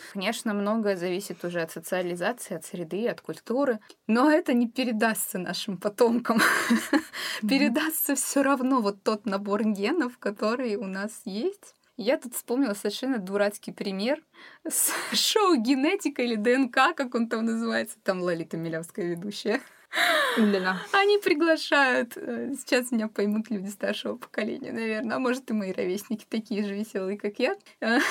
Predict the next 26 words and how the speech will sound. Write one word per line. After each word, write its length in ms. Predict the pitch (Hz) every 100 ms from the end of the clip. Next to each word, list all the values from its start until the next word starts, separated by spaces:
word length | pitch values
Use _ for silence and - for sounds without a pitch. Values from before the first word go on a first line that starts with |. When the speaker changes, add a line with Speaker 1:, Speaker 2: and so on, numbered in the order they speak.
| 285 277 - 277 - - - - - -
Speaker 1:
приглашают 520 | 214 214 - 240 233
людей 340 | 226 196 247 294
известных 640 | 214 196 190 - 180 -
и 500 | 202 202 208 202 190 220
раскла-, 520 | 208 - - 226 233
рассказывают 840 | 208 214 - 233 254 240 196 185 175
им, 140 | 208
что 240 | 214 - 202
вот 160 | 190 -
какие 340 | - 208 - 226
результаты 560 | 202 190 - 202 -
у 20 |
них 220 | 180 202 196
Д 100 | 202
Н 120 | 202
К-теста, 720 | 202 208 247 359 - 202 196
мол, 200 | 196 196
у 20 |
вас 200 | 202 339
склонность 580 | - - 233 302 262 -
там 300 | - 185 180
к 240 | 185 - 185 -
такой 520 | 233 - 190 185 180
вот, 180 | 170 - -
э, 340 | 185 180 196 202 - - _ -
проблеме. 800 | 208 208 214 214 175 - 190